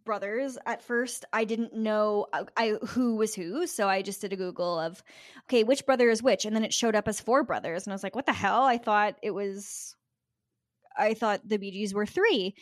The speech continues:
and then it was interesting learning about young Andy, the fourth brother that was, you know, ten years younger than, or more than, than the youngest guys, and who eventually ended up having a career of his own. It was,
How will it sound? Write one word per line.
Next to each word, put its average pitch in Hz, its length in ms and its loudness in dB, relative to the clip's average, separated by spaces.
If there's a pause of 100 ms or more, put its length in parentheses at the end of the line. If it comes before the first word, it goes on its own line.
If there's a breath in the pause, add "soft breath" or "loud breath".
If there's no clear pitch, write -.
(200 loud breath)
and 226 160 4
then 233 320 2 (100)
it 233 120 2
was 233 380 0
interesting 294 460 -4
learning 214 480 -8
about 208 380 -2 (120)
young 220 280 -2
Andy, 196 520 -2
the 185 120 -6
fourth 208 360 -4
brother 190 380 -2
that 190 180 0
was, 185 420 -8
you 196 80 -12
know, 185 160 -8
ten 220 280 2
years 202 260 0
younger 196 340 0
than, 180 140 -6
or 202 160 0
more 220 520 6
than, 180 460 -6
than 196 140 -2
the 190 80 -2
youngest 208 420 -2
guys, 160 400 -2
and 190 120 -6
who 190 140 -4
eventually 190 380 -6
ended 180 140 -6
up 190 80 -8
having 185 280 -6
a 180 60 -8
career 180 280 -8
of 185 80 -10
his 185 160 -14
own. 196 320 -8
It 208 40 -18
was, 214 140 -20